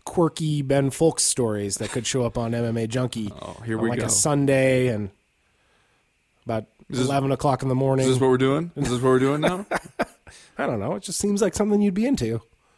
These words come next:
Speaker 2: Well,
Speaker 1: of your lifestyle pieces. Maybe
Speaker 2: well,
Speaker 1: we get eight hundred words in U S A Today about it.
Speaker 2: Well, thank you for reading, Chad. <laughs> I appreciate that. Our last question, uh, comes from Brendan Faraday,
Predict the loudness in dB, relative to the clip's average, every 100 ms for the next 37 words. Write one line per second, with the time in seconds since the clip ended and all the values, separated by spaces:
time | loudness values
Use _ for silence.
0 | _ _ _ _ 2 6 6 6 2 -2
1 | -2 -4 -4 -8 -10 -10 -12 -14 -18 _
2 | _ _ _ _ -6 -2 2 4 2 2
3 | 0 2 2 4 4 4 2 0 0 0
4 | -4 -2 -2 0 -2 -6 -8 -16 -18 -8
5 | -8 -6 -4 -2 -2 -4 -4 -4 -4 -4
6 | -8 -8 -14 -10 -10 -6 -6 -4 -4 -6
7 | -6 -8 -12 _ _ _ _ _ _ _
8 | 0 2 2 0 0 0 0 0 0 0
9 | -2 0 2 2 -2 -8 -20 _ _ -10
10 | -4 -2 -2 -2 0 0 -2 -6 -2 -2
11 | 0 -2 0 0 0 0 -2